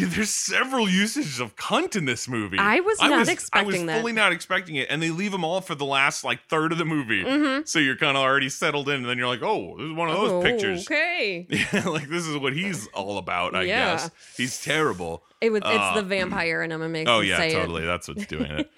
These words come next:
Speaker 2: <laughs>
Speaker 1: Vampires are notorious for that. <laughs> Um, <clears throat> and she clearly fearing for her life because this lunatic man has chased her around the building. He has come to her home.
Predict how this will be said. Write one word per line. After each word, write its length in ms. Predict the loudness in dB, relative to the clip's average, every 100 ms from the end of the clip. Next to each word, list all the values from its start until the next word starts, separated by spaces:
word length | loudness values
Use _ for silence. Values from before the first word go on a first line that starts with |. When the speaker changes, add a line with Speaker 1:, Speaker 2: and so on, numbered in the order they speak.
| -8
Speaker 2:
<laughs> 40 | 0
Speaker 1:
Vampires 460 | 2 4 2 0
are 20 | -4
notorious 580 | -8 -4 -2 -2 -4 -8
for 100 | -6
that. 540 | -4 -4 -4 -4 -4 -4 -4 -4 -2 -2 -2 -6
<laughs> 520 | -8 -8 -8 -6 0
Um, 520 | 2 2 2 0 -4 _
<clears throat> 440 | -4 0 0 0 -6 _ _ _ -2
and 600 | 2 2 2 0 -2 -4 _ _ _ _ _
she 680 | -2 2 2 2 2 2
clearly 680 | 0 0 4 4 4 4 2
fearing 380 | 0 2 4 4
for 180 | 2 2
her 120 | 2
life 380 | 4 4 4 0
because 300 | -4 -4 -2
this 160 | -4
lunatic 420 | 0 2 2 0 -2
man 240 | 0 2
has 180 | 0 -2
chased 540 | -2 0 0 0 -2
her 200 | 0 2
around 420 | 2 2 4 4 2
the 80 |
building. 760 | 0 2 4 4 4 4 4 2
He 300 | 0 0 0
has 280 | 0 -2 -4
come 360 | -2 0 2 2
to 120 | 0
her 200 | -2 -6
home. 880 | -6 0 4 4 4 2 2 0